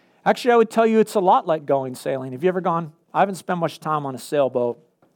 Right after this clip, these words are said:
But when you go on a sailboat, you, you put up the sails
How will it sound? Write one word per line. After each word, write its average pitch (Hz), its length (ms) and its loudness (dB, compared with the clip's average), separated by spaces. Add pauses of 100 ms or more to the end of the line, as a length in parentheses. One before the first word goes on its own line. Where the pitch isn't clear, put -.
(1300)
But 170 80 -6
when 214 140 4
you 294 120 4
go 277 120 6
on 254 80 0
a 202 40 -2
sailboat, 220 560 4
you, 175 240 -4
you 160 160 -6
put 262 220 2
up 311 180 4
the 262 80 -4
sails 175 680 2